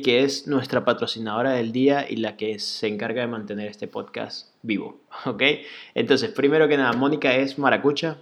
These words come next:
madre y esposa. Es médico quiromasajista acá en Barcelona. Y vamos a recordar, los masajes nos ayudan a olvidar estrés, nos ayudan a incrementar la vitalidad de nuestro cuerpo y nos ayudan a encontrar armonía, ¿ok?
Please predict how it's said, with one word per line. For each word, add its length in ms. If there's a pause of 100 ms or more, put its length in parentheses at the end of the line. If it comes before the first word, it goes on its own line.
madre 300
y 100
esposa. 440
Es 240
médico 560
quiromasajista 1040
acá 320
en 120
Barcelona. 680 (460)
Y 180
vamos 240
a 40
recordar, 640
los 160
masajes 340
nos 100
ayudan 240
a 40
olvidar 280
estrés, 480
nos 260
ayudan 420
a 100
incrementar 580
la 100
vitalidad 500
de 100
nuestro 400
cuerpo 500
y 80
nos 140
ayudan 300
a 20
encontrar 640
armonía, 720
¿ok? 160